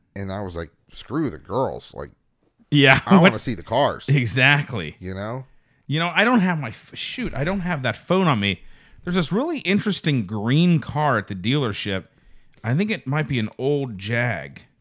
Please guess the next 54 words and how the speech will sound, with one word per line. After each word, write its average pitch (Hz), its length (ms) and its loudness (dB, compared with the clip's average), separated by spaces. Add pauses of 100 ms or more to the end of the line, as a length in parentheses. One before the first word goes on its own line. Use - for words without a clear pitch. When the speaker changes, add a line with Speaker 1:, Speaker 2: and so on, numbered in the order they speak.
(560)
Speaker 2:
I'll 131 120 0
have 214 140 6
Speaker 1:
Let's 143 120 4
Speaker 2:
to 147 60 2
Speaker 1:
see 180 160 6
Speaker 2:
try 160 200 8
Speaker 1:
it. - 20 4
Speaker 2:
to 127 80 2
find 120 340 0
Speaker 1:
Let's 104 120 2
see 98 240 2
Speaker 2:
the, 98 100 2
Speaker 1:
it. 92 40 0
Speaker 2:
uh, 87 80 0
picture. 107 540 -2 (360)
Well, 190 120 4
I 190 60 10
probably 233 420 6
took - 340 4
it 131 140 0
with 127 260 -2
my, 113 300 0 (100)
Speaker 1:
Is 147 100 4
it, 156 80 4
Speaker 2:
um, 98 120 2
Speaker 1:
like, 151 160 6
what 175 160 2
kind 190 260 -2
of 113 160 -4
old? 82 320 -8
Like, 98 180 -10 (100)
nineties 180 500 -6
old 196 120 -2
Speaker 2:
No, 113 100 2
Speaker 1:
or, 120 220 4
like, 113 80 2
Speaker 2:
no, 107 160 0
no. 101 240 0
Speaker 1:
sixties 101 380 -6
old? 73 180 -10
Speaker 2:
Sixties 123 540 -2
old. 82 260 -8
Speaker 1:
Oh, 104 360 -4
that's 101 320 -6
the - 100 -12
move. 85 400 -12 (400)
Speaker 2:
Uh, 110 120 -4
you 123 160 0
Speaker 1:
Is 135 60 2
Speaker 2:
know 135 80 4
Speaker 1:
it - 40 6
Speaker 2:
what? 135 80 4
Speaker 1:
getting 143 160 -2
serviced? 151 560 -2